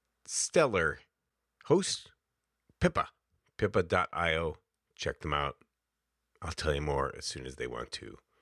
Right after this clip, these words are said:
finalize our official sponsorship <laughs> deal. Um, so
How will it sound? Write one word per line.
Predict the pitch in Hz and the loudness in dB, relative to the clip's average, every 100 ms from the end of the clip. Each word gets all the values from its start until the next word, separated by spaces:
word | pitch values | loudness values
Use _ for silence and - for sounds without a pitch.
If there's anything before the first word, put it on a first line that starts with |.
| _ _ _ | _ _ _
finalize | - 160 87 78 78 | 0 2 2 0 0
our | 71 65 62 - _ | 0 0 -2 -6 _
official | - - 95 95 82 | -2 0 0 -2 -4
sponsorship | - - 78 76 73 - 71 - - - - | -6 -2 0 0 -2 -2 -2 -6 -18 -16 -16
<laughs> | - - - | -18 -20 -8
deal. | - 65 - - - - - - - - - - _ _ | -2 -2 -4 -14 -18 -16 -14 -14 -14 -18 -20 -20 _ _
Um, | 110 113 104 98 98 90 87 82 _ _ _ _ - - - | 4 6 6 4 2 -2 -8 -14 _ _ _ _ -16 -16 -4
so | - 120 101 95 90 87 85 | 2 6 6 6 2 -2 -10